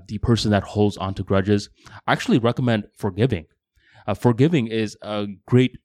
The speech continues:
feeling to do, and you know that you have forgiven someone when you are very happy with the way that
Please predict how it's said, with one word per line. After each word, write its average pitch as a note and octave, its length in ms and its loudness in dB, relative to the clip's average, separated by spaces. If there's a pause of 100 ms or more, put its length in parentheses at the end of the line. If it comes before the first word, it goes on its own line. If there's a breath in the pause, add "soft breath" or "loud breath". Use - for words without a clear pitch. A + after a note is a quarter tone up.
(100)
feeling A#2 320 0
to G2 140 -8
do, G#2 320 2 (400 loud breath)
and A2 100 0
you A#2+ 80 6
know C3 220 4
that B2+ 180 0
you A#2 140 -2
have A2+ 100 -2
forgiven G#2+ 420 -4
someone G#2+ 460 2 (380 loud breath)
when A2+ 180 2
you C3+ 140 6
are G2+ 120 2
very B2 300 -2
happy A2+ 380 -6
with G#2 180 -2
the F#2+ 80 -2
way G2 200 2
that F2 280 -2